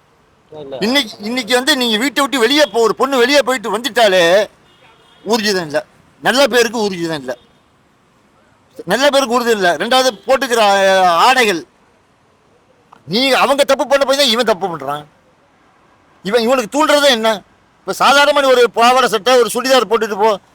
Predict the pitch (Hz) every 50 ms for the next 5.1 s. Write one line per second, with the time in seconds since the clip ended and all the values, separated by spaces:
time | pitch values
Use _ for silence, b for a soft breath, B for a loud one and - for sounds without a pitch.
0 | _ _ _ _ _ _ - 196 220 233 233 233 247 247 226 202 202 202 202 196
1 | 180 - 202 214 220 165 220 220 214 - - 165 - _ _ _ _ _ _ _
2 | _ _ _ _ _ _ _ _ _ _ _ _ _ _ _ - 190 240 262 269
3 | 262 254 240 190 226 254 - - 302 285 262 269 285 302 277 254 233 220 220 208
4 | 202 196 196 190 185 180 180 175 165 156 147 131 b b b b - 208 247 262
5 | 254